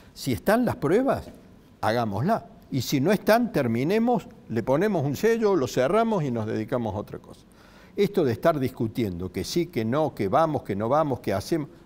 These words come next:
yo creo que le hace mucho mal. Le hace mucho mal a la ciudadanía, le hace mucho mal a la sociedad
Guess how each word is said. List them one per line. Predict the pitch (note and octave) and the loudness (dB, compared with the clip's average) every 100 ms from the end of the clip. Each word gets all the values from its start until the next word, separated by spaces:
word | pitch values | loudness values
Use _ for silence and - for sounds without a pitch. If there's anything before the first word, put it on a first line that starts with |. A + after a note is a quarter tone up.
| - | -10
yo | F#2+ D3 | -4 -4
creo | D#3+ D#3 | -2 -4
que | C#3 | -2
le | C#3 | -4
hace | C3+ C3+ | -4 -4
mucho | D#3 - C#3+ | -4 -6 -6
mal. | C#3 - - - | -6 -8 -18 -12
Le | G2 C3 | -4 -4
hace | C3+ C#3 | -2 -2
mucho | F3+ - D#3 | -4 -4 -2
mal | E3 D#3+ | 0 0
a | C3 | -2
la | G#2+ | -4
ciudadanía, | - F#2+ G#2 G#2+ B2 F3 F3+ F3+ - - | -6 -8 -4 -2 -2 -2 -2 -6 -12 -10
le | B2 | -4
hace | D3+ - C#3 | -4 -2 -4
mucho | C#3+ D3+ | -2 -2
mal | C#3 D#3+ | 0 2
a | C#3+ | 0
la | A2+ | -2
sociedad | B2 G#2 A#2+ C3+ E3 | -4 -4 -2 -2 -2